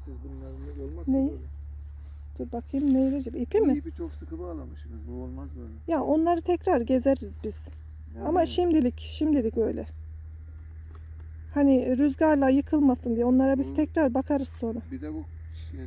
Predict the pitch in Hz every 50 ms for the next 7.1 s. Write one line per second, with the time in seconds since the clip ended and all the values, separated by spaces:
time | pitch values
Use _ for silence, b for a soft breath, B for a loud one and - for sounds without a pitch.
0 | - - 277 285 294 147 285 320 359 392 381 - - - 302 302 - - 339 349
1 | 339 339 339 330 339 - 160 165 165 170 170 - - - - - - 151 156 170
2 | 170 170 180 196 214 214 - - - - - - - - 196 - 180 180 185 175
3 | 151 - - 262 233 226 - 240 233 233 240 240 226 247 254 247 269 277 285 -
4 | - 294 262 233 214 202 - - 302 359 359 285 202 190 190 - - 262 240 -
5 | - 294 285 294 262 254 240 247 - 262 247 262 247 262 262 262 262 370 381 -
6 | - 247 247 - - 247 - 269 262 269 262 214 240 233 240 254 240 233 190 185
7 | 185